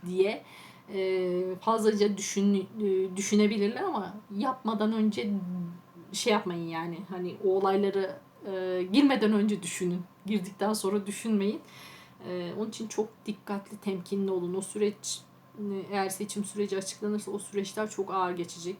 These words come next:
ülkemiz için. Aklınızda bulunun. Zaten bu sene genel itibariyle ağır geçecek arkadaşlar. Ee,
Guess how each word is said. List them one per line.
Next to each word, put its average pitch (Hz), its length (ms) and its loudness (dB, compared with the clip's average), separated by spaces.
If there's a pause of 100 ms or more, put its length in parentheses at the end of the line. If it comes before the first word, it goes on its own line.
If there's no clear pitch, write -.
ülkemiz 175 460 -6
için. 208 220 -8 (920)
Aklınızda 190 680 -2
bulunun. 180 240 -2
Zaten 196 440 -2
bu 170 40 -6
sene 190 280 0
genel 170 320 -6
itibariyle 165 640 -8
ağır 165 260 -8
geçecek 165 500 -12
arkadaşlar. 165 720 -12 (580)
Ee, 196 60 -8